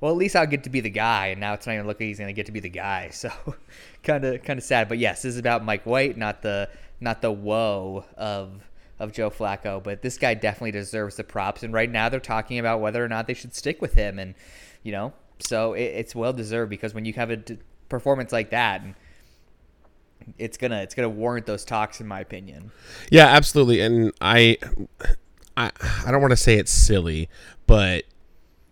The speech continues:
Speaker 2: the Jets aren't gonna go with Mike White and just, like, not give Zach Wilson another chance. Like, when Zach Wilson's healthy, regardless of how Mike White play, Mike White plays, Zach Wilson's not,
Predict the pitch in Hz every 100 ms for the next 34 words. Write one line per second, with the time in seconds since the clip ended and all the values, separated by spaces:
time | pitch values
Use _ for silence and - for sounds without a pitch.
0 | _ _ _ _ - 143 131 165 160 135
1 | 120 110 110 101 98 98 95 95 92 87
2 | 95 90 85 - 90 87 92 85 85 87
3 | 80 73 71 82 76 78 67 57 - -
4 | - 101 104 110 117 117 117 - 104 98
5 | - 95 92 - - - - 110 107 107
6 | 104 104 104 104 95 95 95 92 - -
7 | 90 82 - 95 90 90 - 87 90 92
8 | 101 123 113 - 92 87 90